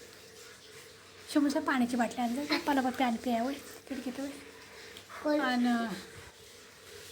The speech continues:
Speaker 1: बघा, पिऊला बरं वाटत नाही तर जेवायला लावलं तर जेवण पण करू वाटत नाही तिला.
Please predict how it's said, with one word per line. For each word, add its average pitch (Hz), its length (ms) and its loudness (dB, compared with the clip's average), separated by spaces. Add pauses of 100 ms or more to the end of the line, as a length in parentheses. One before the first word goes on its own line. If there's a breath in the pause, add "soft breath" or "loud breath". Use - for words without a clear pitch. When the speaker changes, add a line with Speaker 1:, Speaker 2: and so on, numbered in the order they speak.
(120)
Speaker 1:
बघा, 240 220 6
पिऊला 240 300 4
बरं 226 280 6
वाटत 220 340 2
नाही 240 180 2
तर 226 80 2
जेवायला 220 480 2
लावलं 226 320 2
तर 233 60 0
जेवण 226 320 0
पण 247 180 -4
करू 240 240 0
वाटत 220 320 -2
नाही 247 180 0
तिला. 240 120 -4